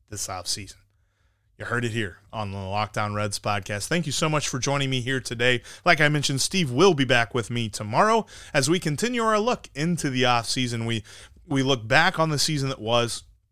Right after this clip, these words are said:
uh, we kind of break down some, some more players and things like that, and, and the importance that they have for the Reds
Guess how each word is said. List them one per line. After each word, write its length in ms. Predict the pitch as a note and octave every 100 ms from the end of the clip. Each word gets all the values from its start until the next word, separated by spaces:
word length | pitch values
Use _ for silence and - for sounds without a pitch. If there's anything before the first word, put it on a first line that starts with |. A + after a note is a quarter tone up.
| _ _ _ _ _ - -
uh, 360 | G#2+ G#2+ A2+ A#2+
we 160 | A2
kind 240 | G2+ A#2+ A2+
of 80 | F#2+
break 240 | B2+ C3
down 240 | B2 B2+
some, 280 | A#2+ A#2 G#2+ - - _ _
some 240 | - B2+ A2+
more 200 | A#2 A2+
players 520 | - A#2 A#2 A#2 A2
and 120 | G#2+
things 240 | A2+ A2+ G#2+
like 220 | G#2+ G2
that, 300 | G#2+ G#2+ G#2
and, 120 | G#2+
and 260 | A#2+ A2+ G#2
the 220 | G#2 G#2+
importance 840 | A#2+ A2 - C4 - G2+ - - - _ _ _ _ -
that 120 | A2
they 140 | A2+
have 280 | A#2 A#2+ G#2+
for 220 | - C3+
the 100 | A2+
Reds 460 | G#2+ G#2+ F#2+ F2+